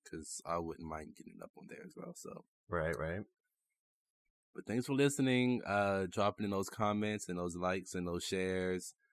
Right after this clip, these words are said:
Speaker 1: Um, we really appreciate it. And, you know, spread the word. Find all the other lambs and, and, and,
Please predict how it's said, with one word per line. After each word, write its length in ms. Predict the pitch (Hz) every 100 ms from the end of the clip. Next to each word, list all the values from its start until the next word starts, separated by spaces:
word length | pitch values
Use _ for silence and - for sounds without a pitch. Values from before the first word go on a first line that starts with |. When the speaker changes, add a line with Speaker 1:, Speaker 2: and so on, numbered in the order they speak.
| _ _ -
Speaker 1:
Um, 160 | 87 87
we 100 | 92
really 240 | 92 87
appreciate 640 | 82 85 82 - 85 80
it. 140 | 82 76
And, 240 | 85 87
you 60 | 95
know, 100 | 98
spread 280 | - 120 135
the 100 | 123
word. 340 | 113 117 87
Find 240 | - 101 113
all 140 | 113
the 160 | 110 104
other 180 | 104 98
lambs 460 | 92 92 90 87 -
and, 180 | 87 92
and, 240 | 87 85 85 -
and, 260 | 85 87